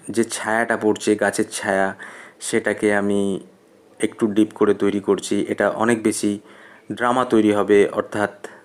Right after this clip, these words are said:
ছবিটা দেখতে আরও বেশি সুন্দর মনে হবে এবং রিয়েলিস্টিক মনে হবে। এবং দেখো, এবার ছোট ছোট, এবার কিন্তু আমি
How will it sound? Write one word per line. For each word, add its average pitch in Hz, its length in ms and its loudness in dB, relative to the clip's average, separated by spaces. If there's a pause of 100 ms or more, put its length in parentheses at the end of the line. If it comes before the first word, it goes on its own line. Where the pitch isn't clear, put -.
(160)
ছবিটা 110 300 2
দেখতে 101 500 2 (100)
আরও 107 180 4
বেশি 101 320 -2
সুন্দর 135 460 2
মনে 104 220 0
হবে 98 400 2
এবং 98 260 0 (600)
রিয়েলিস্টিক 127 720 0 (220)
মনে 104 120 0
হবে। 85 280 0 (640)
এবং 101 400 0 (340)
দেখো, 113 300 4
এবার 113 240 0
ছোট 170 300 0
ছোট, 165 220 0
এবার 139 320 2
কিন্তু 123 480 -2
আমি 113 300 2